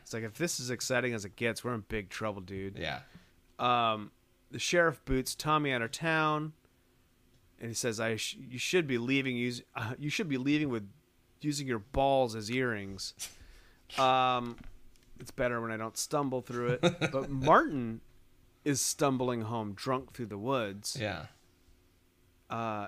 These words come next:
Speaker 1: and we meet a couple who are also in the woods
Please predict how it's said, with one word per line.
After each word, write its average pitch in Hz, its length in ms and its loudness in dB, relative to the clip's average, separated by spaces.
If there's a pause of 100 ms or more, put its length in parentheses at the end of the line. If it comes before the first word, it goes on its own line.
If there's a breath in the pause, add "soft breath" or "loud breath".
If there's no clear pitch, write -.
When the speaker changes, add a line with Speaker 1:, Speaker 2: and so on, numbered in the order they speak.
(100)
Speaker 1:
and 117 120 -6
we 117 100 -4
meet 123 280 -2
a 120 60 -10
couple 110 640 -4 (480)
who 117 140 -8
are 110 100 -4
also 151 560 4
in 117 200 -2
the 107 60 -4
woods 101 680 -8